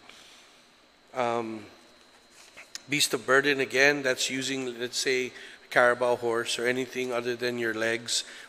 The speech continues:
or a vehicle of any type. If it's an animal related, most of the time it's a Carabao. Okay, again, those are the same things. We want to reduce that down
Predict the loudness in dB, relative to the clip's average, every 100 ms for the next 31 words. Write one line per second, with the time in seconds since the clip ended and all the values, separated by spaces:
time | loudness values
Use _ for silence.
0 | 2 4 4 2 -6 -4 -6 -6 -16 -20
1 | -20 -20 -12 -6 -4 -4 -4 -4 -6 -8
2 | -14 -20 -20 -20 _ _ -10 -4 -2 0
3 | -2 -2 2 4 6 4 4 4 4 2
4 | 0 -2 -4 -2 -2 -4 0 -2 -2 -6
5 | -12 -12 -8 -4 -2 -2 -2 -6 -6 -12
6 | -20 -20 -20 -20 -6 -4 -2 -2 2 2
7 | 2 0 0 -2 -2 -2 -4 -8 -10 -8
8 | -2 0 0 -2 -4 -10 -8 -8 -6 -6
9 | -6 -6 -6